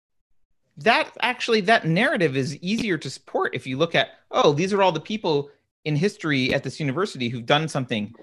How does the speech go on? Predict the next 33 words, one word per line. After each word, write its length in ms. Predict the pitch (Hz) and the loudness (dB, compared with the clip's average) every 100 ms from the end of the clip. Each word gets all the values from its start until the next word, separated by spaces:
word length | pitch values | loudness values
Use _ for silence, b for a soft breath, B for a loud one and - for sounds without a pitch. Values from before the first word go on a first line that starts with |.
| b b | b b
interesting. 560 | - - 202 143 104 - | -6 -4 -2 0 0 0
Look, 220 | 196 233 | 0 0
they're 120 | 165 151 | 4 6
all 200 | 147 151 | 6 6
white 200 | 151 151 | 4 2
males." 340 | 233 127 - _ _ | 0 0 -4 _ _
You 100 | - 165 | -4 2
could 100 | 180 | 4
actually 280 | 175 - | 4 2
s-, 200 | 165 - - - - | -4 -4 -14 -2 2
like, 220 | 160 - | 2 4
that 160 | 180 185 | 4 4
actually 280 | 185 - | 2 0
might 200 | 180 175 | 2 2
make 180 | 170 175 | 2 0
you 80 | 175 | 0
say, 220 | 170 180 | 0 2
"Oh, 420 | 196 339 160 120 - _ _ _ _ _ - | 4 6 4 0 -6 _ _ _ _ _ -6
maybe 240 | 180 214 | -2 2
the 80 | 202 | 4
history 320 | 208 208 202 | 2 2 2
they're 140 | 190 | 2
teaching 360 | 185 208 - 202 | 0 -2 -4 -2
me 200 | 196 196 | -2 -2
is 180 | - 180 | -4 -2
correct," 260 | - - | 2 2
which 140 | 165 160 | 2 2
I 100 | 196 | 6
don't 160 | 240 | 4
believe 260 | 175 247 156 | 4 2 2
is 120 | 117 | 0
correct, 280 | - 110 - | 0 0 2
but 160 | 147 | 0